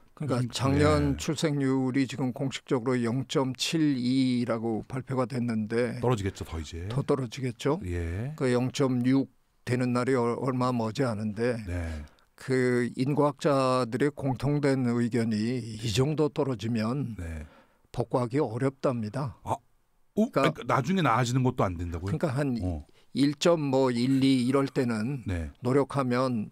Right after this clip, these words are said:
Speaker 2: 어.
Speaker 1: 조금 더 올라가고
Speaker 2: 네네.
Speaker 1: 그래서 뭐 한 유럽의 지금 맨 나라가 하듯이
Speaker 2: 어.
Speaker 1: 그런 게 가능한데
Speaker 2: 네.
Speaker 1: 우리 정-, 우리처럼 이 정도로 폭락하면
Speaker 2: 어.
Speaker 1: 이걸 끌어올리려면 자칫하면 수십 년 동안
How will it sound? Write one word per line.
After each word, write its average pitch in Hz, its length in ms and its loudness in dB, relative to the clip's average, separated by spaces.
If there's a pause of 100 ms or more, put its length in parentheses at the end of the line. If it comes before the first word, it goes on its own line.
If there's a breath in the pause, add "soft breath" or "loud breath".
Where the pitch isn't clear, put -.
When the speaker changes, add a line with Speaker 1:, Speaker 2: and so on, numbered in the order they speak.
Speaker 2:
어. 95 220 -2
Speaker 1:
조금 82 200 -4
더 123 100 0
올라가고 117 840 0
Speaker 2:
네네. 92 100 -2
Speaker 1:
그래서 85 200 -2
뭐 110 220 -2
한 117 400 -4
유럽의 131 380 2
지금 120 260 -2
맨 117 200 0
나라가 117 380 -2
하듯이 127 500 -4
Speaker 2:
어. 98 240 -2
Speaker 1:
그런 131 180 2
게 131 100 0
가능한데 117 800 -4
Speaker 2:
네. 98 200 0
Speaker 1:
우리 123 140 0
정-, 131 260 0
우리처럼 135 580 -4
이 104 240 -8
정도로 143 640 0 (100)
폭락하면 127 880 -2
Speaker 2:
어. 90 380 -2
Speaker 1:
이걸 143 260 2
끌어올리려면 127 1120 -2 (340 soft breath)
자칫하면 131 640 -4
수십 - 480 -2
년 127 420 -2 (220)
동안 120 400 -2